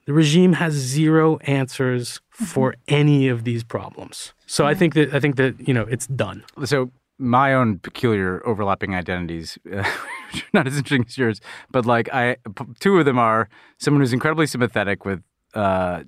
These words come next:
Speaker 3: democratic movements, uh, and someone who was once a national security official. So as a person who is very sympathetic to democratic movements, I do look at this and I think, "This is game over," right? Like, this
Speaker 2: Mm-hmm.
Speaker 3: regime's never putting this back in a box. I mean, the stuff we're seeing is not, when you're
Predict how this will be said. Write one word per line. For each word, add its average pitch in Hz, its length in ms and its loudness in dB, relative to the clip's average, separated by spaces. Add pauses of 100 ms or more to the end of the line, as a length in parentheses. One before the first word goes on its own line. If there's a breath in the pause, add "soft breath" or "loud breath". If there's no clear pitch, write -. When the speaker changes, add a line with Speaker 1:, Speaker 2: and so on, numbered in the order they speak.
(100)
Speaker 3:
democratic 110 460 -2
movements, 92 640 -8
uh, 95 300 -2 (120)
and 113 140 -4
someone 110 180 -2
who 107 80 0
was 101 160 -6
once 104 220 -4
a 92 40 -6
national 92 260 -6
security 69 220 -14
official. - 380 -20 (600 loud breath)
So 156 100 0
as 151 80 2
a 160 80 4
person 175 560 0 (200)
who 123 440 0
is 110 200 -2
very 127 260 2
sympathetic 104 480 -2
to - 80 -20
democratic 95 320 -2
movements, 135 340 0
I 143 100 2
do 156 160 -2
look 175 160 0
at 127 60 -4
this 110 160 -8
and 123 80 0
I 110 60 0
think, 107 240 -6 (260)
"This 165 180 -2
is 117 140 -2
game 107 240 0
over," 90 260 -2
right? 95 220 0
Like, 101 200 -4
this 143 200 -4
Speaker 2:
Mm-hmm. 196 220 -6 (120)
Speaker 3:
regime's 135 300 0
never 123 180 -2
putting 101 200 -6
this 90 100 -8
back 80 240 -8
in 85 60 -16
a 80 40 -16 (120)
box. - 240 -12
I - 20 -2
mean, 131 120 2
the 135 100 0
stuff - 220 -2
we're 131 100 -2
seeing 123 280 0
is 95 140 -4
not, 113 380 0 (360 soft breath)
when 131 160 0
you're 160 120 4